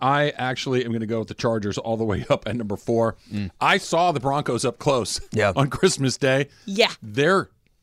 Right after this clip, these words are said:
Speaker 1: terrible.
Speaker 2: Mm.
Speaker 1: The Chargers will have a Chase Daniels act, I'm assuming,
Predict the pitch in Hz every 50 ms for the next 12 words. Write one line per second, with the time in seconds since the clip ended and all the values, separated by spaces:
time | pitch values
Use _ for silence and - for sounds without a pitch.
0 | _ - - - - - 113 120 127 135 139 143 143 143 143 139 135 123 117 113
1 | 107 98 87 85 87 78 64 58 - - 101 95 90 78 - - - - - 139
2 | 123 - - 165 151 170 180 165 - 190 185 180 175 156 - 143 135 131 117 120
3 | 117 117 113 113 104 104 101 - - 120 110 - - 139 135 139 147 151 151 151
4 | 147 - - - 131 139 147 147 - 143 123 127 120 - 170 156 151 147 147 147
5 | 143